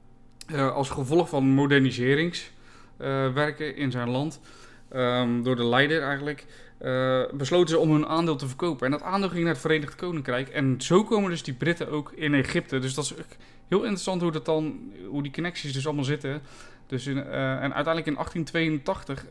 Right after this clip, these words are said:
trokken de Britse troepen het gebied binnen om hun belangen in het kanaal, eh, te beschermen eigenlijk.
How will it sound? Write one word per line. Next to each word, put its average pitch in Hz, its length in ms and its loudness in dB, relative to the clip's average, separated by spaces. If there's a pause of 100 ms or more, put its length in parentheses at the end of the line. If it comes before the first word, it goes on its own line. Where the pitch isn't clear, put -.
(100)
trokken 139 260 -6
de 135 80 0
Britse 143 320 -4
troepen 156 300 -4
het 135 140 -2
gebied 147 240 -2
binnen 151 300 4
om 139 120 0
hun 135 140 4
belangen 151 340 4
in 147 100 0
het 131 120 0
kanaal, 147 540 2
eh, 139 180 2
te 135 180 -4
beschermen 143 500 0
eigenlijk. 123 340 -2